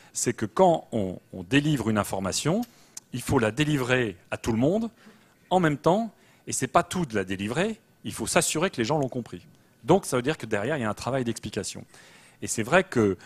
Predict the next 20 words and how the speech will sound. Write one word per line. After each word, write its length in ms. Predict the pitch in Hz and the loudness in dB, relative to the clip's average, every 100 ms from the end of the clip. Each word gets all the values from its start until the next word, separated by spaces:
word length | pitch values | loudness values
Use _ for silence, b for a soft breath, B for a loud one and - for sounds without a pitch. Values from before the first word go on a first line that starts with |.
| B - | B -12
cette, 460 | - 110 - - | -8 -6 -8 -6
euh, 360 | 92 87 82 92 | -6 -4 -8 -10
cette 220 | - 98 | -10 -10
période 640 | - 131 131 139 113 87 85 | -4 -4 2 4 4 -2 0
d'organisation, 800 | 131 120 120 113 107 110 - 113 | 0 2 0 -2 -2 -4 -4 -6
de, 220 | 92 78 | -6 -10
de 100 | 80 | -10
manager 560 | 85 131 131 110 123 107 | -6 -2 -2 -2 0 -2
de, 320 | 87 80 80 | -2 -10 -12
d'une 140 | 85 92 | -10 -8
organisation, 720 | 90 90 87 85 - 170 175 | -6 -8 -8 -8 -4 -4 -4
ça 100 | - | -8
a 40 | 98 | -10
été 160 | - | -8
pour 180 | 98 101 | -6 -6
moi 220 | 101 90 - | -4 -6 -8
extrêmement 420 | 127 - 107 101 | -12 -8 -6 -4
importante 480 | 90 92 - 151 160 | -4 -8 -4 -4 -4
parce 160 | 104 | -8
que 180 | - 95 | -6 -8